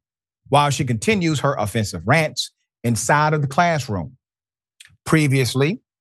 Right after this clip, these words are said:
a group of student leaders called for Professor Wax to be suspended until her grade books from the past twenty-one years could be reviewed,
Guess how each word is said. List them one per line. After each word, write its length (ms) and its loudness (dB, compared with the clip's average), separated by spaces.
a 140 4
group 320 0
of 140 0
student 480 -2
leaders 400 0
called 340 0
for 120 -8
Professor 440 -2
Wax 480 0
to 120 2
be 160 2
suspended 560 -2
until 640 0
her 100 0
grade 640 0
books 680 -8
from 300 2
the 80 -2
past 400 -2
twenty-one 420 -2
years 300 2
could 160 -6
be 80 -4
reviewed, 720 -2